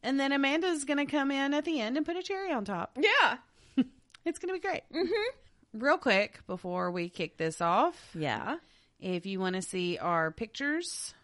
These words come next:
Speaker 1: if you wanna go to the notes when we say go to the notes.
Speaker 2: And you want to.
Speaker 1: Then follow us on social media, on Facebook at Oddities and Curiosities Podcast and on Instagram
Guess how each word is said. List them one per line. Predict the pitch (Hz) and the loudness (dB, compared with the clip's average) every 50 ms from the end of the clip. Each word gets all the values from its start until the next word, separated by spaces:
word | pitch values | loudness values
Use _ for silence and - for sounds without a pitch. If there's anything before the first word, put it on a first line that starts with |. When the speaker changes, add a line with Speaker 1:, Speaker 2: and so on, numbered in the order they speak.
| _ _ _ _ _ _ _ | _ _ _ _ _ _ _
Speaker 1:
if | - 175 - | -12 -8 -6
you | 202 190 190 | -4 -2 0
wanna | 190 185 180 175 165 165 165 _ | 0 0 0 0 0 -2 -6 _
go | - 175 170 | -2 -2 -2
to | 160 - | 0 -2
the | 170 170 160 | -4 -2 0
notes | 160 156 160 - - - | 0 0 -2 -4 -6 -6
when | 277 226 | -6 -4
we | 202 202 190 | -4 -4 -4
say | - - 185 175 170 165 - | -4 -4 -4 -6 -6 -6 -4
go | 165 160 | -2 -2
to | 156 - | -2 -2
the | 170 170 | -4 -4
notes. | 165 165 165 208 277 294 - | -2 -2 -2 -2 -4 -6 -6
Speaker 2:
And | 220 214 208 202 | -4 -4 -2 0
you | 196 196 | 0 0
want | 185 170 - 156 | 2 0 0 -2
to. | - - - 147 160 180 - _ _ _ _ _ _ | -4 -6 -6 -8 -8 -12 -16 _ _ _ _ _ _
Speaker 1:
Then | - 208 208 202 196 190 190 190 | -4 -2 0 2 2 2 0 0
follow | 185 - - 247 277 359 330 247 | -2 0 2 2 4 4 4 4
us | 247 294 - - - | 2 2 0 -4 -4
on | - - 226 240 | -4 -4 -4 -2
social | - 277 277 - - | -2 -4 -4 -4 -4
media, | 302 349 370 349 294 226 202 190 202 208 - - - - | -4 -4 -4 -2 -4 -4 -2 -4 -6 -8 -12 -16 -10 -6
on | 196 196 190 185 180 175 175 175 | -4 -2 -2 -2 -2 -2 -4 -4
Facebook | - 214 208 - - 294 320 330 - _ - - | -4 -6 -6 -4 -4 -4 -4 -4 -4 _ -14 -8
at | - 196 190 180 180 180 - - | -4 -2 0 0 0 -2 -4 -4
Oddities | - 185 175 170 180 175 180 180 175 175 190 | -4 -4 -2 -2 -4 -4 -4 -4 -4 -6 -6
and | - - 180 175 | -6 -6 -6 -6
Curiosities | - - 175 170 170 170 170 170 - - 175 170 170 - | -6 -6 -6 -4 -4 -4 -4 -6 -6 -8 -8 -8 -8 -2
Podcast | - 277 277 - 339 339 349 349 - - - - - - - - | -2 -2 -2 -2 -4 -6 -6 -6 -8 -10 -12 -12 -14 -16 -12 -6
and | 214 214 208 202 196 196 196 190 202 | -4 -4 -2 -2 -2 -2 -2 -2 -4
on | 196 190 | -4 -4
Instagram | 196 233 226 - 240 240 262 269 269 269 277 | -4 -4 -4 -6 -4 -4 -2 -2 0 0 -2